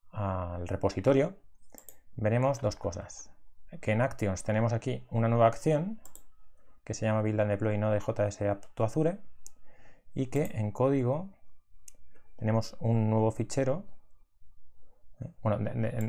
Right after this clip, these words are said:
de hecho tendremos un nuevo commit, este de aquí, que en realidad lo ha hecho Pedro Prieto, pero me lo ha hecho, eh, el servicio de Azure en mi nombre. Entonces, ¿qué ha hecho ese cambio? Ese cambio nos ha creado este fichero, un, un ficherito dentro de punto github barra workflows, que recordemos es,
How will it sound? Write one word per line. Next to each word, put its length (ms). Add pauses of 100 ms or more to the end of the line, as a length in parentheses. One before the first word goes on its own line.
de 160
hecho 200
tendremos 480
un 100
nuevo 200
commit, 420 (440)
este 240
de 80
aquí, 360 (1400)
que 240
en 80
realidad 440
lo 120
ha 20
hecho 160
Pedro 220
Prieto, 260
pero 240
me 140
lo 80
ha 40
hecho, 380
eh, 260
el 80
servicio 360
de 40
Azure 200
en 80
mi 100
nombre. 320 (1200)
Entonces, 240
¿qué 120
ha 40
hecho 300
ese 320
cambio? 480
Ese 220
cambio 180
nos 140
ha 60
creado 200
este 160
fichero, 640
un, 340
un 200
ficherito 580
dentro 320
de 100
punto 300
github 400
barra 240
workflows, 560
que 100
recordemos 540
es, 240